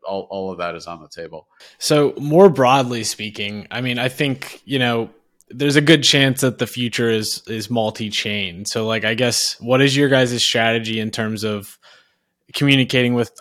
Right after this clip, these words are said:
Speaker 2: other virtual machines and in a secure manner?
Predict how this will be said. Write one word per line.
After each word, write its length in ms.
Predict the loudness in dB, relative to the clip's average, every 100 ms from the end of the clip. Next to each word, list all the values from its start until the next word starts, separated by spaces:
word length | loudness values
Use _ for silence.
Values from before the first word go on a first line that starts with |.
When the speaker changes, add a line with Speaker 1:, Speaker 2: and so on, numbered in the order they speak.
| -2
Speaker 2:
other 240 | 0 2
virtual 360 | 2 -2 -2 -4
machines 720 | -4 -4 -4 -4 -4 -4 -8 -8
and 400 | -8 -4 -4 -6
in 120 | -6
a 60 | -6
secure 580 | -6 -8 -8 -6 -8 -12 _ _
manner? 340 | -12 -10 -10